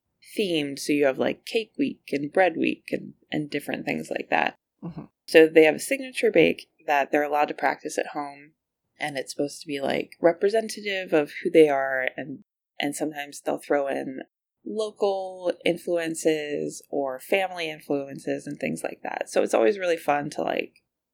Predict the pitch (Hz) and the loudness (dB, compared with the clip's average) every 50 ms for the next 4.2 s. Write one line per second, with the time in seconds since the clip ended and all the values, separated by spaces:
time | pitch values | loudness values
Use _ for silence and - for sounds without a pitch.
0 | _ - 196 180 - - 190 175 165 160 151 151 143 143 143 139 - - 135 135 | _ 0 0 0 0 -2 -4 -2 0 0 0 -2 0 0 -2 -2 -2 -2 -4 -4
1 | 135 131 131 139 147 - 135 - - _ _ - 147 143 139 135 147 156 - _ | -4 -6 -8 -10 -12 -12 -14 -14 -14 _ _ -6 -6 -4 -4 -6 -8 -8 -10 _
2 | _ _ _ _ _ _ - 214 202 190 190 190 190 180 180 - - - - _ | _ _ _ _ _ _ 6 6 8 8 6 2 -2 -6 -10 -12 -12 -14 -14 _
3 | _ - 180 175 160 151 147 - - - - 160 165 165 - 170 170 170 175 175 | _ -2 0 0 2 0 0 -4 -6 -4 -2 -2 -2 -2 -4 -4 -4 -4 -6 -10
4 | 175 175 190 | -12 -16 -20